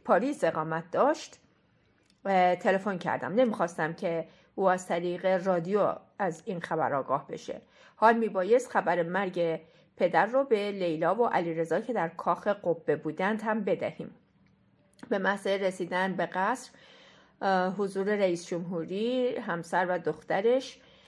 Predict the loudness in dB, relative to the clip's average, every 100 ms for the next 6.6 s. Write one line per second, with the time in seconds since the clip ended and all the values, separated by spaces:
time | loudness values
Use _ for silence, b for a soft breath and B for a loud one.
0 | b -2 2 4 4 4 2 2 2 -2
1 | -6 -4 -4 -4 -4 -4 -6 -12 -12 -18
2 | _ _ -6 -2 -2 -2 -2 0 2 2
3 | 0 -4 -6 -6 -12 -6 0 2 0 -6
4 | -8 -2 0 0 -4 -6 -4 -2 0 0
5 | 0 -2 -4 -4 -6 -6 -6 -4 -4 -4
6 | -6 -6 -6 -6 -6